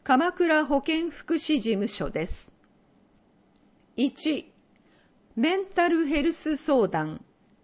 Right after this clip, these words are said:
認知症相談。心の病気や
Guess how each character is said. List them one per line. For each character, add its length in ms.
認 320
知 280
症 360
相 360
談。 320
心 480
の 260
病 240
気 200
や 280